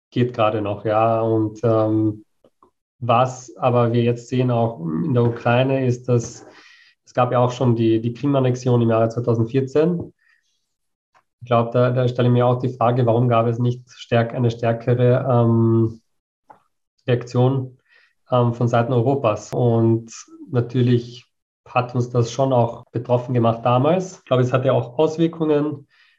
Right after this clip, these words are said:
und, äh, ähnlich mit diesem, mit diesem Cyberangriff. Also ich glaube, wir waren lange Zeit zu, ähm, reaktiv und haben das einfach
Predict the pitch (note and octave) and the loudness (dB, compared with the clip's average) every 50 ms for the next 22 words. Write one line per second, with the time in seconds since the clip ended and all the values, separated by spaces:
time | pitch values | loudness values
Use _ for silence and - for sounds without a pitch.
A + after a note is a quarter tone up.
0 | _ _ _ - C3+ B2+ B2+ B2+ B2+ B2 B2 A#2+ B2 D3 D#3 E3+ - - - - | _ _ _ -2 0 2 4 4 4 4 4 2 2 0 -2 -4 -4 -8 -12 -16
1 | - - - C3+ C3+ C3+ C3+ - - B2+ A#2+ - B2+ A#2+ - - B2+ A#2+ A2+ - | -10 -4 -2 0 0 0 -2 -2 -2 -4 -2 -2 -4 -4 -4 -2 -2 -2 -2 -2
2 | B2 A#2 - B2 A#2 - - A2+ A2+ A2+ A2+ A2+ A2 A2 A#2 A2 - A#2+ A#2+ A#2+ | -4 -4 -2 -2 -2 0 0 0 2 2 0 0 -2 -2 -4 -4 -2 -2 -4 -2
3 | - A#2+ A2+ - - A#2 A#2+ B2+ B2 A#2+ B2 A#2 A#2 A#2+ B2 A#2 A#2 A#2 A#2 A#2+ | -2 -4 -2 0 0 0 2 2 2 2 2 2 2 2 2 2 2 2 2 2
4 | B2+ C3+ C3+ C#3+ C#3 C#3 B2 A#2 - A#2+ A#2 A#2 A#2 A#2 - - _ - - - | 2 0 0 0 0 -2 -2 -2 -2 0 0 2 0 -2 -4 -10 _ -18 -8 -4
5 | B2 A#2 A#2 A2+ A#2 B2+ B2 A2 G#2+ A2 A2 A2 A2+ A2 - - _ _ _ _ | 0 2 2 2 2 2 2 0 0 0 0 -2 -4 -6 -8 -14 _ _ _ _
6 | _ _ _ _ - - - - B2 A#2+ A2+ - - - - B2+ A#2+ A#2 - - | _ _ _ _ -20 -8 -4 0 2 2 2 0 -4 -4 0 0 0 0 0 0
7 | B2 A2 A2 A#2 - - B2 A#2 A#2+ A2+ A#2 A2+ - A#2+ A2+ A2+ - B2 - - | 0 0 0 -2 -2 0 0 0 2 0 -2 -2 0 0 0 0 -2 -6 -8 -12